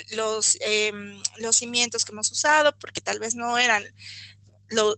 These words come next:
los necesarios, eh, buscar, aprender, eh, buscar en nuestros conocimientos, en, en las prácticas que hemos tenido para, eh, adaptarnos y repensarnos, em,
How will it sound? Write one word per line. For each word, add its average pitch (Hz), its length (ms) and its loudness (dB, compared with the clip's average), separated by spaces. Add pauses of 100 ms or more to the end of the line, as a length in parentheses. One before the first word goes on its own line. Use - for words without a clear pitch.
los 220 200 2
necesarios, 240 1000 4
eh, 208 200 4
buscar, 240 560 4
aprender, 220 760 0
eh, 214 120 -4
buscar 226 380 2
en 226 80 -2
nuestros 208 360 -4
conocimientos, 233 880 -2
en, 196 180 -2
en 214 160 -4
las 208 160 0
prácticas - 520 -2
que 226 80 -4
hemos 214 220 -2
tenido 220 400 0 (480)
para, 226 280 6 (180)
eh, 214 240 4
adaptarnos 269 960 2
y 220 160 -6
repensarnos, 233 1160 0
em, 202 440 -2